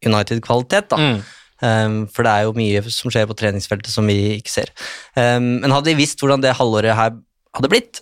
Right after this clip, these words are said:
Speaker 1: så burde den jo vært på lån i Ajax,
Speaker 2: Ja.
Speaker 1: for
Speaker 2: Ja.
Speaker 1: eksempel.
Speaker 2: Ja, for eksempel, ja. Mm.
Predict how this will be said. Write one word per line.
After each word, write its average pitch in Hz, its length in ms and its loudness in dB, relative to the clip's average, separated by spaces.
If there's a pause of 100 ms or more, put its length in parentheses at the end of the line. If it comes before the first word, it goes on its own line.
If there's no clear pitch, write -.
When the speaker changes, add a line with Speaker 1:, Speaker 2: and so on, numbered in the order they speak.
Speaker 1:
så - 140 -6
burde 113 160 0
den 104 80 2
jo 92 60 2
vært - 100 -6
på 101 100 0
lån 104 460 2
i 98 400 -2 (240)
Ajax, - 400 -2
Speaker 2:
Ja. - 80 -16
Speaker 1:
for 208 60 -2
Speaker 2:
Ja. 208 100 2
Speaker 1:
eksempel. 214 200 -8 (100)
Speaker 2:
Ja, 269 180 -2
for 240 80 -6
eksempel, 220 340 -6
ja. - 0 - (300)
Mm. 180 160 0